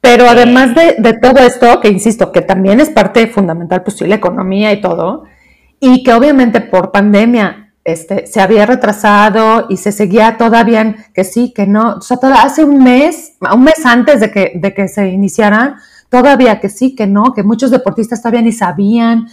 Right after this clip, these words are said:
Speaker 1: estaba todo en, en, se-, en duda, pero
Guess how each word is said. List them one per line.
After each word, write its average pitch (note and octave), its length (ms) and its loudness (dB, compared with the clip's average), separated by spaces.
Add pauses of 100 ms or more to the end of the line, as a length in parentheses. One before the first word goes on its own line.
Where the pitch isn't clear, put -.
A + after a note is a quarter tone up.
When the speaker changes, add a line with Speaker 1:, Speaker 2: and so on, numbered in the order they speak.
(160)
Speaker 1:
estaba B3 400 2
todo B3 460 2
en, F#3 300 -6
en, G3+ 380 -2
se-, G3+ 380 0
en F#3 240 -6
duda, A#3+ 600 0 (500)
pero D4 640 2